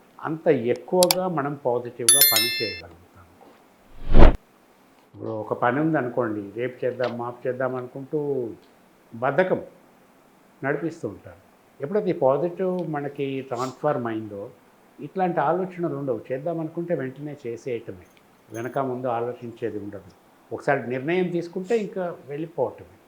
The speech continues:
అటువంటి శక్తి కావాలనుకున్నప్పుడు ఇట్లాంటి ఆలయాలకు ఎక్కడికైనా వెళ్ళినప్పుడు అక్కడ దర్శనం అయిన తర్వాత వెంటనే తిరిగి రాకుండా కాసేపు కూర్చోవటం వల్ల ఇటువంటి శక్తి పొందగలుగుతాము,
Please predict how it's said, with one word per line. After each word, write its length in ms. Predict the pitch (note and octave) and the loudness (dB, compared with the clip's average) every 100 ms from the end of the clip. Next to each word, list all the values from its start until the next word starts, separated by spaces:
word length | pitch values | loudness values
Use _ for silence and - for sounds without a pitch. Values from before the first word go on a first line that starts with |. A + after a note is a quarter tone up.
| _ _ _ _ _ _ _ - | _ _ _ _ _ _ _ -10
అటువంటి 400 | A2 - A#2+ A2+ | -8 -2 -2 -4
శక్తి 320 | - B2 - | -6 -6 -6
కావాలనుకున్నప్పుడు 1040 | F3 D#3 D3+ D3 C3+ C3 C3+ B2 A#2+ C3+ F3 G#3 - - _ _ _ _ - | 0 2 4 2 0 -4 -6 -6 -6 -6 -10 -12 -20 -20 _ _ _ _ -16
ఇట్లాంటి 360 | A2 A#2+ A2 A2 | -12 -8 -6 -6
ఆలయాలకు 460 | G2+ A#2+ C#3+ D3 | -2 0 0 0
ఎక్కడికైనా 460 | B2+ B2 A#2+ B2 A2+ | -4 -4 -4 -4 -4
వెళ్ళినప్పుడు 600 | G#2+ G#2+ A#2+ A2+ G#2+ D#3+ | -6 -6 -8 -10 -10 -10
అక్కడ 320 | E3 A2+ A#2+ A2+ G#2 - _ _ - | -10 -10 -10 -10 -12 -20 _ _ -16
దర్శనం 460 | G#2 A2 - C#3 B2 | -10 -10 -6 -6 -4
అయిన 160 | A2+ | -4
తర్వాత 280 | B2 B2 A#2+ | -6 -6 -6
వెంటనే 360 | G#2+ G#2+ C#3 C3 | -8 -8 -10 -10
తిరిగి 340 | - A#2 D#3 | -10 -8 -2
రాకుండా 460 | D3 G2+ F#2+ F#2+ A2+ - _ _ _ _ _ - | -2 -2 -8 -14 -14 -16 _ _ _ _ _ -6
కాసేపు 420 | A#2 - B2 - | -4 -2 -4 -6
కూర్చోవటం 680 | - C#3 C#3+ B2+ C3+ A2+ G#2 | -8 -6 -4 -6 -6 -10 -12
వల్ల 200 | G2+ A#2 C#3+ G#2+ - _ _ _ _ _ _ - | -12 -12 -14 -16 -20 _ _ _ _ _ _ -20
ఇటువంటి 380 | - A2+ G#2 | -12 -10 -10
శక్తి 320 | - A2+ - C#3+ | -8 -10 -6 -6
పొందగలుగుతాము, 840 | B2+ A#2+ B2 B2 A#2 A#2+ B2 C#3 | -4 -6 -4 -6 -8 -12 -12 -12